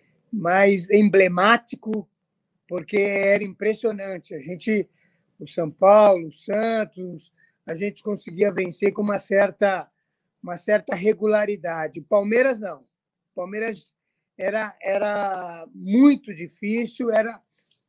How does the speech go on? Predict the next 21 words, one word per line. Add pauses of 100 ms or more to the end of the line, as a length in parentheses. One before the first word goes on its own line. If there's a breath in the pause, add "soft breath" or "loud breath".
(180)
a
rivalidade
entrava
em
jogo, (400)
então
eram
jogos
realmente
muito
disputados,
né? (640 soft breath)
E
realmente (400)
aquela
final
foi, (520)
foi
assim, (720)
foi
assim